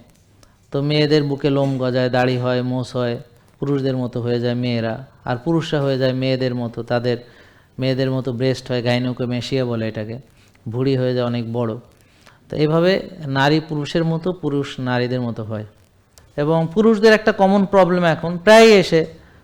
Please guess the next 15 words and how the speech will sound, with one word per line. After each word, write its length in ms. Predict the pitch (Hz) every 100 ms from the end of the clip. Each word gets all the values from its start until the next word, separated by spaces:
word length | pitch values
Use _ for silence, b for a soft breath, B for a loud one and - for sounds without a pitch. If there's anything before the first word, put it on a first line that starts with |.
| -
বলে, 80 | 156
"স্যার, 200 | - 175
একটা 220 | 170 175 170
কথা 260 | 160 180
আছে, 300 | 185 - 190
সবার 220 | 139 151
সামনে 260 | 156 165 160
বলা 280 | 139 139 127
যাবে 120 | 127
না।" 80 | 151
তা 160 | 208
আমি 140 | 220 214
বুঝছি 380 | 170 170 160 139
ঘটনা 360 | 139 139 135
কি, 180 | 120 110